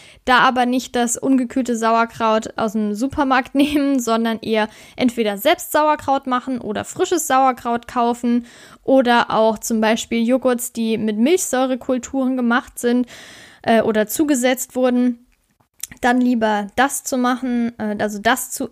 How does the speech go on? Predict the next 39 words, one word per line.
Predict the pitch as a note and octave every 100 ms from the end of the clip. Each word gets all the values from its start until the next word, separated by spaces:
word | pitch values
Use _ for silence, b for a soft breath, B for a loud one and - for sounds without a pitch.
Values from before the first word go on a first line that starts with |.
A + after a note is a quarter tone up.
| -
essen, | C#4 - D4 C#4 -
als | A3+ A3+ B3
jetzt | A3+ -
irgendwelche | A#3+ A#3+ A#3 A3+ A3 A3 A#3 A3 G#3+ -
Probiotika | - A3 A3 C4 - C4 - A#3
zu | A#3+
kaufen, | A#3 A#3+ A#3 A#3+ A#3+ A#3 A3+ A3
die | A#3
vielleicht | - A3 A3 -
gar | A3
nicht | G#3+ G#3+
so | A#3+ -
effektiv | - G#3+ - A3+ -
sind | - F#4+ F#4
und | D4 D4+
vor | -
allem, | A#3 A#3+ B3
weil | A#3
man | A#3 A3+
ja | G#3+
auch |
nicht | A3 G#3+
weiß, | A3 A3 A3+ B B B -
welche | A#3+ B3+ -
Bakterienkulturen | A#3 A#3 - - B3 B3 A#3+ A#3+ A#3+ A3+ - B3+ A#3 A3+ -
jetzt | G#3+ A3 G#3+ - -
zu | A#3 G#3+
wenig | D4 D#4 -
sind | C4+ C4 C4+ - -
und | A#3 A3+ A3+ A3
deshalb, | G#3 G#3+ G#3 G#3+ - _
ja, | - - _
würde | B3+ C#4 D#4
ich | -
eher | C4
auf | -
die | A#3
Lebensmittel | C4+ G#4 - E4+ E4
zurückgreifen. | - D4 - C#4 C#4 - C#4